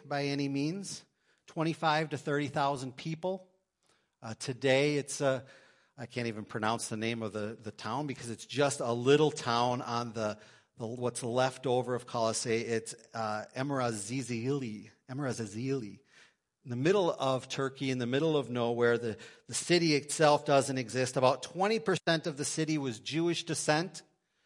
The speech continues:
So there were some people in the city that knew of the Old Testament God that was the foundation that we understand and can follow Jesus through the family of Abraham. But to the rest of the city, eighty percent had no access to the gospel, did not know him at all. It was a,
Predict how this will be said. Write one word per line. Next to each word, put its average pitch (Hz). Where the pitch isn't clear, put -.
So 135
there 139
were 143
some 160
people 175
in 160
the 156
city 160
that 135
knew 151
of 139
the 127
Old 143
Testament 135
God 139
that 127
was 123
the 131
foundation 127
that 123
we 127
understand 135
and 123
can 117
follow 139
Jesus 131
through 131
the 117
family 131
of 120
Abraham. 127
But 180
to 160
the 151
rest 156
of 151
the 147
city, 151
eighty 147
percent 135
had 127
no 131
access 123
to 123
the 120
gospel, 113
did 120
not 113
know 117
him 113
at 107
all. 113
It 135
was 131
a, 123